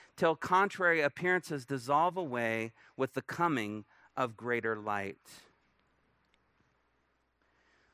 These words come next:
When we realize that we cannot figure God out and we concede that some things must remain a mystery, then we want to object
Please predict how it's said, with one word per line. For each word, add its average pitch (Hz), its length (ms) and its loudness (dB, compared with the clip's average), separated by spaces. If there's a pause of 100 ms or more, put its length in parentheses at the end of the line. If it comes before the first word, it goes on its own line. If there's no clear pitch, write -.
When 135 140 -2
we 185 140 0
realize 160 520 8
that 135 160 -2
we 139 100 -4
cannot 147 500 6
figure 165 460 0
God 147 440 6
out 147 600 6 (440)
and 151 200 2
we 156 80 -2
concede 185 580 -2
that 156 160 4
some 180 320 2
things 160 360 2
must 151 320 2
remain 151 340 2
a 143 40 4
mystery, 139 720 0 (260)
then 185 440 4
we 170 120 0
want 139 280 2
to 135 160 -4
object 123 720 2